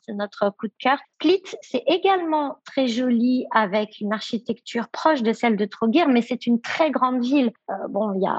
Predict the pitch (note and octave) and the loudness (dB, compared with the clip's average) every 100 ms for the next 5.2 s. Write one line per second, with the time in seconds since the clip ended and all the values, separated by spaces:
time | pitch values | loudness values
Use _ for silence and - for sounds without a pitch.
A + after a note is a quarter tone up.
0 | - - - - E3+ F#3+ F#3+ G#3+ A#3 A#3 | -4 -6 -4 -4 -2 0 2 4 4 4
1 | G#3 F3 - F3+ F3+ F3+ F#3 A#3 B3 B3+ | 2 0 -4 -8 -6 -2 2 4 6 6
2 | B3 A3+ F3+ F3 G3 G3 G3+ G3+ G3 G#3 | 4 6 4 2 2 2 2 0 -2 -2
3 | G#3 G3+ G#3+ G#3+ G3+ G3 - G3+ F#3+ F#3 | 0 2 2 0 -2 -6 -6 -6 -4 -4
4 | F#3 F3+ F#3 - G3 - B3+ B3+ A3 G#3 | -6 -8 -10 -10 -8 -2 2 4 4 2
5 | G3+ G#3+ | 2 0